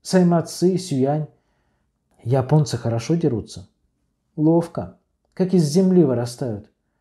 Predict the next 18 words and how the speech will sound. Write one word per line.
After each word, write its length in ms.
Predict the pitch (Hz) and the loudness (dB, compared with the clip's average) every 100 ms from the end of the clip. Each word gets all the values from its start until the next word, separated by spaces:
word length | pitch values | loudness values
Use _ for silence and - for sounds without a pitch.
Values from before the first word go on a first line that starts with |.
| _ | _
Куда 280 | 170 170 180 | 2 4 6
ни 80 | |
повернись, 640 | 175 170 170 170 180 156 127 | 4 2 2 2 2 2 2
десять 340 | 160 156 147 | 0 0 -4
на 140 | 156 147 | -2 0
одного 320 | 143 151 135 | 0 0 -2
всегда. 500 | - 101 90 76 90 _ _ _ _ _ _ _ _ _ _ | -4 -8 -8 -10 -12 _ _ _ _ _ _ _ _ _ _
Победим 480 | 110 107 107 123 180 | -6 -2 0 0 0
их? 320 | 120 - - _ _ _ _ | -2 -8 -20 _ _ _ _
Что 360 | - - 359 339 | -20 -4 0 0
не 120 | 139 | -2
победить? 680 | 123 120 143 143 107 - _ _ 156 | -2 -2 0 -2 -4 -8 _ _ 0
Мало 320 | 226 247 214 | 4 4 4
в 60 | |
России 400 | 208 196 - 220 | 2 0 0 0
солдат. 600 | 202 202 190 196 196 - _ _ - | 2 2 2 2 -2 -4 _ _ -8
Вот 320 | 220 - - | -4 -4 0
привезут, 720 | 170 175 170 139 165 208 - | 4 6 4 2 0 -2 -4